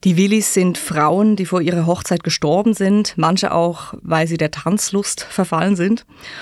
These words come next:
Und so wird auch Giselle in den Kreis der Willis aufgenommen. Hilarion sucht schuldbewusst Giselles Grab auf und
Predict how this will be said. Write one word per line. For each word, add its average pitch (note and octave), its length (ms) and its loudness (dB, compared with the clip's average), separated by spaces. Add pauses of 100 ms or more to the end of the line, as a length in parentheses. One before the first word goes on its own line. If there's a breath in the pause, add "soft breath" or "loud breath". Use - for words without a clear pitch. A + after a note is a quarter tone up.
(280 loud breath)
Und G3 180 2
so G#3 140 4
wird A#3 140 0
auch F3+ 120 0
Giselle F#3 460 2
in G3+ 80 2
den E3+ 100 0
Kreis E3+ 280 -2
der E3 160 0
Willis F3 320 -2
aufgenommen. F3+ 600 0 (1200 loud breath)
Hilarion F#3+ 680 2
sucht - 420 -4
schuldbewusst F#3 920 -2
Giselles E3+ 500 0
Grab E3+ 460 -2
auf F#3+ 480 -2
und E3+ 440 -4